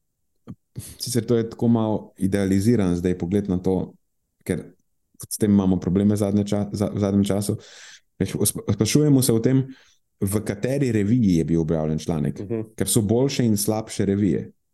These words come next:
Speaker 1: Čeprav v zadnjem času tako tudi tiste revije, ki so na dobrem glasu, obla-, objavljajo neke čudne stvari, tako ta senzacionalizem je tudi v znanstvene revije prišel, ker je tudi v,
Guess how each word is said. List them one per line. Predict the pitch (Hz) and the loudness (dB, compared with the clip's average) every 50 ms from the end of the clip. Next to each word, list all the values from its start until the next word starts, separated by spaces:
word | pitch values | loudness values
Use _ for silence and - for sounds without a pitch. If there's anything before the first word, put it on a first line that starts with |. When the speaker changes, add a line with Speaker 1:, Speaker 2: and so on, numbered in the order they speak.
| _ _ | _ _
Speaker 1:
Čeprav | - - - 107 107 107 | -10 -2 0 0 2 2
v | |
zadnjem | 107 110 113 113 110 107 101 | 2 2 2 4 4 4 2
času | 104 98 110 107 - 98 | 0 -2 -2 -2 -2 -4
tako | - - 101 | 0 -2 0
tudi | 107 107 104 | 0 0 -2
tiste | - 117 113 - 110 | -2 -4 -2 0 0
revije, | 104 101 98 104 107 104 98 | 0 2 2 4 2 2 2
ki | 101 98 | 0 -2
so | - 101 95 | -2 0 2
na | 92 90 80 - - - - - | 2 0 0 -2 -6 -8 -8 -6
dobrem | - 123 107 98 104 101 98 92 | -2 0 2 2 4 2 2 2
glasu, | 95 95 92 98 95 - 98 85 - - _ _ _ _ _ _ _ _ _ _ _ - | 2 0 -2 -2 -2 0 0 0 -2 -4 _ _ _ _ _ _ _ _ _ _ _ -6
obla-, | 90 87 98 98 92 90 | -2 -2 0 0 0 -2
objavljajo | - 95 92 95 95 95 95 92 90 92 | -2 0 0 0 0 0 0 2 2 2
neke | 95 92 98 92 | 0 0 -2 -4
čudne | - 104 98 98 90 | -2 0 2 2 2
stvari, | 87 - - 90 92 98 92 73 - - _ _ _ _ _ _ _ _ _ _ _ _ - | 0 0 0 2 4 4 2 2 0 -6 _ _ _ _ _ _ _ _ _ _ _ _ -20
tako | - - - 104 92 | -14 -6 -4 -2 -2
ta | 87 98 101 | 0 -2 -2
senzacionalizem | 101 - 101 92 92 87 - - 95 92 92 98 101 101 98 90 90 | 0 0 0 0 0 0 2 2 4 4 6 4 4 4 4 4 4
je | 90 87 | 4 4
tudi | 90 95 80 82 85 | 2 0 0 0 0
v | 87 82 80 76 - - - _ _ _ _ _ _ _ _ _ - | 0 2 0 0 -2 -6 -12 _ _ _ _ _ _ _ _ _ -14
znanstvene | - 98 101 92 98 104 101 - 104 104 101 | -8 -2 0 0 0 0 2 2 2 2 4
revije | 101 101 104 101 98 101 | 4 4 4 2 2 2
prišel, | 107 104 101 - 101 98 98 - _ _ _ - - - - - _ - 104 | 0 0 0 0 0 -2 -2 -4 _ _ _ -20 -20 -20 -20 -20 _ -20 -12
ker | - - 90 85 | -2 -2 2 2
je | 87 87 87 85 - - | 4 2 2 2 -2 -2
tudi | - 101 98 - - - _ | 0 -2 -2 -2 -4 -14 _
v, | - - 90 90 87 87 87 | -8 -4 0 0 2 2 2